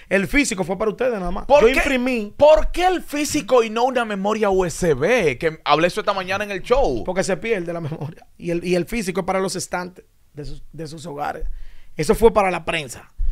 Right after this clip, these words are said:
Speaker 1: Eso no fue para el público,
Speaker 2: O
Speaker 1: eso
Speaker 2: sea,
Speaker 1: fue
Speaker 2: tu intención es que la gente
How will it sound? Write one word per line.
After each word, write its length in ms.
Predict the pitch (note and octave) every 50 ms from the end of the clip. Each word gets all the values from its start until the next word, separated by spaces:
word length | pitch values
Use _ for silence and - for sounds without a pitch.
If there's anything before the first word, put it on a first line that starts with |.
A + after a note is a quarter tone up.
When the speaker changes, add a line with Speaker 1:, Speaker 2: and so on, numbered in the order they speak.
| - - -
Speaker 1:
Eso 180 | D#3 - A3
no 80 | A3 G#3
fue 160 | F#3 A3 F3+
para 140 | G3+ G3 F#3+
el 60 | D3
público, 340 | - F#3 G#3 A3 G#3+ G3 D#3
Speaker 2:
O 60 | G3
Speaker 1:
eso 60 | G#3 C4+
Speaker 2:
sea, 100 | B3 A3+
Speaker 1:
fue 80 | G3
Speaker 2:
tu 120 | A3 B3 C4
intención 560 | B3+ A#3+ B3 A#3+ A#3 G#3+ - C4 C#4 D4+ D#4
es 80 | D4+
que 140 | D4+ C4 A#3+
la 120 | A3 G3 F#3
gente 340 | A3 B3+ - - A#3+ -